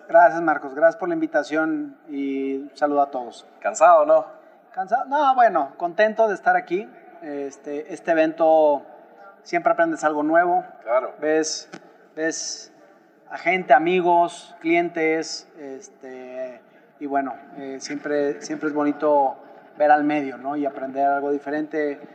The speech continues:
Speaker 1: Muchos talentos
Speaker 2: Claro.
Speaker 1: se juntan.
Speaker 2: Te vuelves a topar con
Speaker 1: Y,
Speaker 2: todos los
Speaker 1: sí.
Speaker 2: clientes aquí.
Speaker 1: No, y, y la industria necesita mucho conocimiento. Todos estos eventos ayudan a que ese conocimiento se empiece a concentrar y traer un beneficio para la industria,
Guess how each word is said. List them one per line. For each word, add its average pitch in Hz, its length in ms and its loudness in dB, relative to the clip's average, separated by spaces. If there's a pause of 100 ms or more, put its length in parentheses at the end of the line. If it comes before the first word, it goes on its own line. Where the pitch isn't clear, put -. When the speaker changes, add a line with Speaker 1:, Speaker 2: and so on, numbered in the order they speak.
(140)
Speaker 1:
Muchos 156 280 -8
talentos 139 360 2
Speaker 2:
Claro. 147 140 2
Speaker 1:
se - 60 -12
juntan. 165 520 2
Speaker 2:
Te 160 40 -2
vuelves 110 220 -8
a 135 80 -2
topar 120 260 -6
con - 80 -4
Speaker 1:
Y, - 160 2
Speaker 2:
todos 131 160 -6
los 104 100 -14
Speaker 1:
sí. - 140 -6
Speaker 2:
clientes 170 320 2
aquí. - 280 -14 (140)
Speaker 1:
No, 240 240 4
y, 165 140 6
y 170 180 0
la 165 80 4
industria 196 360 -2
necesita 220 260 -6
mucho 202 260 -6
conocimiento. 165 580 -6
Todos 170 180 -12
estos 190 200 -14
eventos 165 540 -2
ayudan 156 400 0
a 143 100 -4
que 147 120 -8
ese 143 180 -8
conocimiento 147 560 -8
se 135 60 -14
empiece 147 300 -10
a - 40 0
concentrar 151 400 -4
y 185 40 -4
traer 160 140 -8
un 175 120 -6
beneficio 175 500 -8
para 143 220 -6
la 143 100 -8
industria, 196 460 -10